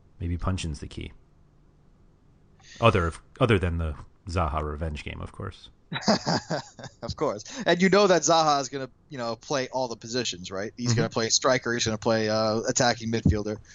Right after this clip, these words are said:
Speaker 2: Uh, no, but Christian Benteke, uh, for this one, I like him a lot in this.
Speaker 1: Uh, I think he's, yeah, he's worth a dart throw for
Speaker 2: Yeah, because
Speaker 1: a
Speaker 2: who's
Speaker 1: goal.
Speaker 2: gonna, who's gonna be, who's gonna be the center back pairing for this?
Speaker 1: Wh-,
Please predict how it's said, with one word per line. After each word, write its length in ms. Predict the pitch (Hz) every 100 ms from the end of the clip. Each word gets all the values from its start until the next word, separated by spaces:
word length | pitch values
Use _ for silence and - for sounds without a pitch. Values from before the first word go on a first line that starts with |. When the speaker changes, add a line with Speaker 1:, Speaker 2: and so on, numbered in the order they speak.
| - -
Speaker 2:
Uh, 140 | 131 127
no, 120 | 147 117
but 180 | 117
Christian 320 | - 202 - 170
Benteke, 680 | 175 160 180 180 151 139 135 -
uh, 240 | 127 123 123
for 220 | - 147
this 260 | 135 127 -
one, 220 | 127 113
I 160 | 120
like 260 | 139 147 -
him 120 | 143
a 40 | 110
lot 280 | 113 107 -
in 100 | 95
this. 280 | 98 - - _ - - - _ _ -
Speaker 1:
Uh, 360 | 143 135 139 139
I 80 | 180
think 200 | 196 190
he's, 300 | 156 101 -
yeah, 160 | 160 85
he's 220 | 90 95
worth 260 | 95 92 95
a 260 | 92 92 82 _ _
dart 260 | - 95 -
throw 280 | 98 98 98
for 340 | - 90 90
Speaker 2:
Yeah, 120 | 285
because 220 | 190 208 202
Speaker 1:
a 20 |
Speaker 2:
who's 120 | 262 269
Speaker 1:
goal. 80 |
Speaker 2:
gonna, 100 | 185
who's 140 | 285 277
gonna 120 | 254
be, 180 | 220 220 - -
who's 220 | 208 240
gonna 140 | 240
be 100 | 214
the 100 | 208
center 240 | 190 190 175
back 240 | 156 143
pairing 280 | 143 113 104
for 140 | 104
this? 320 | 98 90 - - _ _ _ _ _ _
Speaker 1:
Wh-, 180 | 127 135